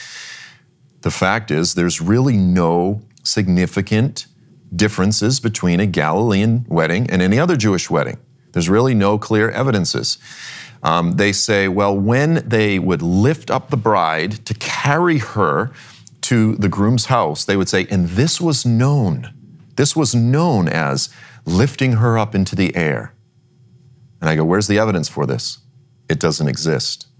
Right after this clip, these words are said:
It's just made up. They would say,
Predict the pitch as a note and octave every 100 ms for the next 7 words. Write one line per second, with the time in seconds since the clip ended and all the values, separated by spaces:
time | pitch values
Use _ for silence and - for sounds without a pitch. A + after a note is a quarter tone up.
0 | _ _ _ _ _ - D2 - - D#2
1 | - - - - D#2+ D#2+ D#2 - F2+ -
2 | - - - - - - - _ G2+ F#2
3 | F2 - F#2 F2